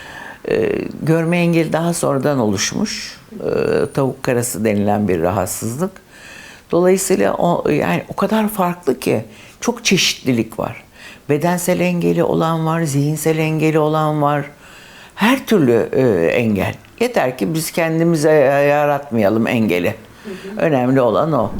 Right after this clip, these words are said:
Speaker 1: Sağ olsun üniversitede, e, hocalarımız hepsi gönüllü olarak gelip bizde ders verebilecekler. Onun için büyük bir yere ihtiyacımız var.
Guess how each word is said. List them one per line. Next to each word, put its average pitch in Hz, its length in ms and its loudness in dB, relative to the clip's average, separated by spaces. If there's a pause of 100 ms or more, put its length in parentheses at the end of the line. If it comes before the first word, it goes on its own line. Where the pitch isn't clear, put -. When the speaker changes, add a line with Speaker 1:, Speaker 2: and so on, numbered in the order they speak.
(340)
Speaker 1:
Sağ 170 340 0
olsun 151 300 -4
üniversitede, 143 800 0
e, 127 260 0
hocalarımız 123 800 0
hepsi 143 340 -4
gönüllü 120 400 2
olarak 110 440 0
gelip 127 340 -6
bizde 113 320 -2
ders 92 320 -2
verebilecekler. 87 800 -8 (560)
Onun 156 200 -2
için 143 240 -4
büyük 139 280 2
bir 131 100 2
yere 113 260 2
ihtiyacımız - 800 -8
var. - 360 -12